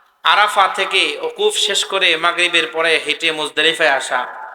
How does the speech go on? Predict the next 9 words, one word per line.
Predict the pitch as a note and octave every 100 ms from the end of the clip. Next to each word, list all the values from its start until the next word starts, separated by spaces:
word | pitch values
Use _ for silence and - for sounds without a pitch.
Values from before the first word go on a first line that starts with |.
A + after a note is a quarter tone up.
| - _ E3+
মুজদালিফা | F#3+ G3+ G3+ G3
থেকে | G3 G3+ G3 F#3
সারা | F3+ F3
রাত | F#3+ G3 F#3+ - - - - - -
খোলা | - E3+ F#3+
আকাশের | F#3 F#3 F#3 F3+
নিচে | F3+ F3 F3+
অবস্থান | D#3 F#3 G#3 - F3 D3
করে, | D3+ F#3+ A#3+